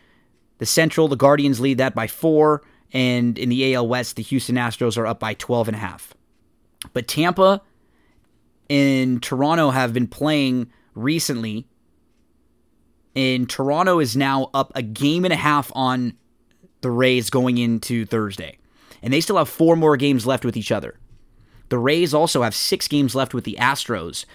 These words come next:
Right now, the Rays are currently in the third and final wild card spot. They are four games ahead of the Baltimore Orioles.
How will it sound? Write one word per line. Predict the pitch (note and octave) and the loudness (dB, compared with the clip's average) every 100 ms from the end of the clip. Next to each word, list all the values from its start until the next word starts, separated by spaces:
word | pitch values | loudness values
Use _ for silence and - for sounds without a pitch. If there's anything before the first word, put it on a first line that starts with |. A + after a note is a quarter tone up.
| - _ _ - | -20 _ _ -10
Right | G#2+ C#3 F#3 | -4 -4 -2
now, | G3+ D#3+ D3 A#2 G2+ A2+ _ _ _ _ _ _ _ _ _ _ _ - _ _ - - - _ | 0 2 2 0 -6 -10 _ _ _ _ _ _ _ _ _ _ _ -20 _ _ -20 -20 -20 _
the | C3 | -2
Rays | A#2+ C#3+ C#3+ D3+ | 2 4 4 0
are | - C3 A2+ | -2 -4 -4
currently | - E3 D3+ C3 A#2+ A#2+ - _ _ | 0 0 0 -2 -2 -4 -8 _ _
in | C3+ | 0
the | A#2+ | 0
third | - - D3+ D#3+ | -2 4 4 4
and | C3 A#2+ | 0 -6
final | - C#3 C#3 C#3 | 0 0 2 0
wild | B2 B2+ B2 | 0 0 -2
card | - A#2+ A2+ | -2 -2 -2
spot. | - A#2+ G#2+ | 0 0 0
They | A#2+ | -2
are | G#2+ | -4
four | - - D#3 D3+ D#3+ | -6 -2 2 4 2
games | C3+ C3 C3 | 2 2 0
ahead | A#2 A#2 B2 | 0 0 -2
of | G#2 | -2
the | |
Baltimore | G2+ A2+ - A#2+ G#2 | 0 -2 0 -2 -2
Orioles. | G#2+ G2+ D2 A1+ - | -2 -4 -8 -14 -16